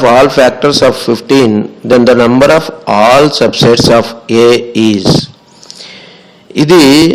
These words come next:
నెంబర్ సిస్టమ్కి మరియు సెట్స్కి సంబంధించి రెండు, రెండిటి యొక్క కలయిక అని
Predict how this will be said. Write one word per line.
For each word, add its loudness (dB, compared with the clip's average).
నెంబర్ 2
సిస్టమ్కి 0
మరియు 2
సెట్స్కి -2
సంబంధించి 0
రెండు, 2
రెండిటి 0
యొక్క 0
కలయిక 0
అని 0